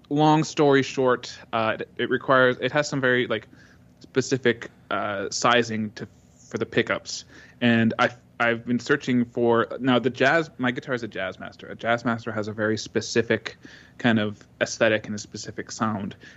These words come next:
And I found a company in, uh, out of Richmond, Virginia, that hand makes these, uh, specific, um, pickups that will fit into my Jazzmaster and, and, and give it a, a, a nice, warm, vintagey kind of sound.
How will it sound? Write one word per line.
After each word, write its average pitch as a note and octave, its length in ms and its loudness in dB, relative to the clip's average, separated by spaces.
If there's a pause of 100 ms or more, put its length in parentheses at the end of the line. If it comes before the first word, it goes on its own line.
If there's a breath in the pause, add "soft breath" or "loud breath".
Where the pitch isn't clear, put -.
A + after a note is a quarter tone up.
And A2 100 -4
I G2+ 40 -2
found C3+ 540 2 (480)
a - 40 -12
company A#2 560 -2 (300)
in, B2 420 2 (240)
uh, A2 320 2
out A2+ 140 0
of A2+ 100 -4
Richmond, C#3 360 -2
Virginia, A#2+ 440 2
that G2+ 140 -2
hand C3+ 580 2 (380 loud breath)
makes A#2+ 520 2
these, A2 440 -6 (440)
uh, G#2 300 -4
specific, - 880 0
um, G#2 640 -4 (480 loud breath)
pickups - 460 2
that - 160 -2
will G#2 120 -2
fit C3+ 220 2
into D3+ 180 0
my C#3 140 4
Jazzmaster A#2 680 0
and, G#2+ 220 -4
and, A2 240 -6
and A#2 100 -2
give A2+ 160 0
it A2+ 80 0
a, G#2+ 280 0
a, A2+ 60 -2 (100)
a A2+ 80 2
nice, A2+ 360 2 (100)
warm, A#2 500 6
vintagey A2+ 500 0
kind G#2+ 220 -2
of G2+ 80 -6
sound. G#2 400 0